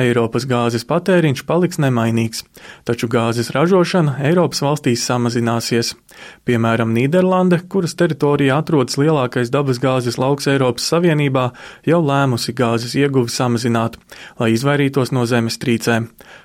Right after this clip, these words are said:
Tas nozīmē, ka Eiropai dabas gāzi vajadzēs ievest no ārpuses, turpina stāstīt Nord Stream divi projekta padomnieks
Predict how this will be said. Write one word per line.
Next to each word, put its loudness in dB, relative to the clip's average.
Tas -2
nozīmē, 2
ka 0
Eiropai 2
dabas 0
gāzi 2
vajadzēs 0
ievest -2
no 2
ārpuses, -2
turpina -2
stāstīt -4
Nord -2
Stream -4
divi 0
projekta 0
padomnieks 0